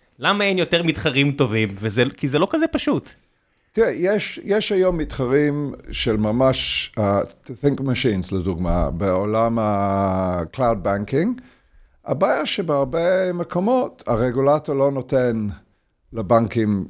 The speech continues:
Speaker 2: להשתמש בזה, אולי רק קטנים, ו-, וגם הסיכון בלהחליף את ה-, את המ-, מערכות הליבה של ארגון בגודל של בנק הוא עצום. יש לא מעט סיפורים עצובים שאלה שהתחילו את הדרך הזה,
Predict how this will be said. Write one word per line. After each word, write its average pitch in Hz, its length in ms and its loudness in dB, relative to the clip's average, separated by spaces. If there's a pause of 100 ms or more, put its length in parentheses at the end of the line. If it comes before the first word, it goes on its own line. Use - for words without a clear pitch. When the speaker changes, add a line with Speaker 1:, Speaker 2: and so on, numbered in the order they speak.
(120)
Speaker 2:
להשתמש 98 540 -2
בזה, 117 200 0
אולי 110 420 2
רק 107 220 0
קטנים, 87 600 -2 (540)
ו-, 90 200 -10 (840)
וגם 117 280 0
הסיכון 135 1080 -2 (240)
בלהחליף 117 580 0
את - 120 -8
ה-, 95 40 -2 (280)
את - 160 -6
המ-, 90 280 2 (360)
מערכות 107 420 -2
הליבה 104 400 2
של 82 260 -4 (300)
ארגון 104 300 -2
בגודל 95 340 -2
של 92 180 -6
בנק 67 560 -6 (480)
הוא 98 180 -10
עצום. 110 500 -2
יש 107 360 -2
לא 120 220 2
מעט 131 240 0
סיפורים 120 480 -2
עצובים 131 480 0
שאלה 117 300 2
שהתחילו 120 480 0
את 117 120 -2
הדרך 147 380 0
הזה, 98 220 0